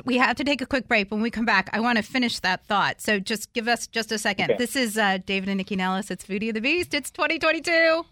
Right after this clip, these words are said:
Speaker 1: We're in studio, but none of our guests are, but we'll be back in just a sec. <laughs>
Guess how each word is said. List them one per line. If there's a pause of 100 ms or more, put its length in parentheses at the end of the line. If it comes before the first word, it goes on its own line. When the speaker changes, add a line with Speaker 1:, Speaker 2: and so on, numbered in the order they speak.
(380)
Speaker 1:
We're
in
studio,
but
none
of
our
guests
are,
but
we'll
be
back
in
just
a
sec. (260)
<laughs>